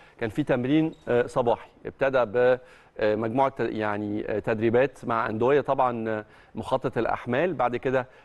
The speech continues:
قبل، قبل ما ننزل الملعب كان في جلسه طبعًا مع مستر كولر اتكلم فيها على التحضيرات الخاصه والافكار الخاصه بمواجهه النادي ال-، الاسماعيلي، وبعد كده نزلت الفرقه الملعب تمرينه، آه، بدنيه، آه، لمده تقريبًا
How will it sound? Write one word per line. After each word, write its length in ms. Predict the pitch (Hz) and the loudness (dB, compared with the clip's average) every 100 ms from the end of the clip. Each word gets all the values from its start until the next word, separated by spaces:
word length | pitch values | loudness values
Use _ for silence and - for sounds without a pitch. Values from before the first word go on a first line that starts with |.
| _ | _
قبل، 340 | 151 143 143 131 151 | -2 2 0 2 0
قبل 240 | 170 165 | 0 0
ما 80 | 139 | 2
ننزل 240 | 175 165 | 2 2
الملعب 280 | 151 175 180 | 2 4 2
كان 160 | - 123 | 0 -4
في 120 | 151 | 0
جلسه 280 | 151 - 127 | 0 0 -2
طبعًا 240 | 147 143 | 2 2
مع 140 | 127 | 0
مستر 280 | 123 139 - | -4 -4 -4
كولر 280 | - 156 147 | -2 2 2
اتكلم 300 | 127 151 143 | 2 -2 -2
فيها 220 | 131 151 | -2 0
على 300 | 131 135 139 - - - - | 2 2 0 -6 -20 -14 -8
التحضيرات 540 | - - 120 123 143 | -4 -4 0 0 0
الخاصه 500 | 127 143 143 147 127 - - - | -4 -4 -4 -2 -4 -6 -20 -8
والافكار 520 | 117 117 117 - 127 | -2 0 -2 0 0
الخاصه 420 | 127 117 135 - 120 | 0 -2 -4 -2 0
بمواجهه 720 | 117 127 131 123 135 127 113 120 | 4 6 6 2 -2 -2 -6 -4
النادي 280 | 113 123 | -4 -2
ال-، 540 | 120 107 107 104 101 101 | -2 -2 0 0 -2 -2
الاسماعيلي، 600 | 123 - 120 123 196 208 | -4 -4 0 0 0 -2
وبعد 320 | - 135 160 147 | -4 0 0 0
كده 200 | 160 147 | -2 0
نزلت 340 | 147 127 123 | 0 -2 -8
الفرقه 340 | 107 135 123 | 0 2 4
الملعب 540 | 104 104 156 185 170 147 - | 2 2 2 2 0 -2 -2
تمرينه، 500 | 139 135 151 139 127 - - _ - | 0 2 2 2 -2 -8 -20 _ 0
آه، 680 | 110 107 107 107 107 107 | 4 4 4 4 2 2
بدنيه، 560 | 104 123 120 131 127 123 | 0 2 2 4 4 2
آه، 280 | - 113 113 | 0 -2 -2
لمده 300 | 113 123 120 | -2 -2 -2
تقريبًا 380 | - 120 127 | -4 -2 -2